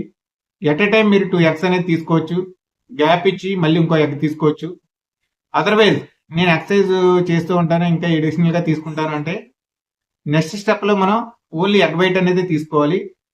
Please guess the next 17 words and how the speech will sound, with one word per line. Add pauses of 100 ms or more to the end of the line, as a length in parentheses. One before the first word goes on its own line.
ఎల్లో
అనేది
అవాయిడ్
చేయాలి. (160)
త్రీ
ఎగ్స్
మించి (220)
మనం
ఎల్లో
తీసుకోకూడదు. (840)
దీంతో
పాటుగా (800)
మీట్‌లో
దొరుకుతుంది. (260)
మీట్‌లో
మనకు
కంపల్సరీ